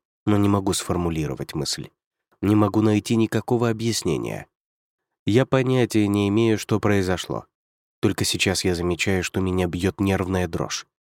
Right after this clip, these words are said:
Едва я успеваю это осознать, как тяжёлый железный крест над дверьми, тот самый, на который я смотрел утром, днём и ночью,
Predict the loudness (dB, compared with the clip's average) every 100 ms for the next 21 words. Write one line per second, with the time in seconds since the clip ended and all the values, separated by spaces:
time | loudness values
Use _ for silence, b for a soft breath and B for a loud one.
0 | _ _ _ _ _ 2 4 6 6 4
1 | 2 2 4 4 4 2 0 0 0 2
2 | 0 0 -4 -2 -2 0 2 2 0 0
3 | 0 0 -2 -2 -2 -2 -2 -6 -4 -2
4 | -2 0 -2 _ _ _ -2 0 0 0
5 | 0 0 -4 -4 -4 0 2 2 0 0
6 | -2 -2 -2 0 0 0 -2 -4 _ _
7 | -16 -8 0 4 4 2 2 0 0 -4
8 | -6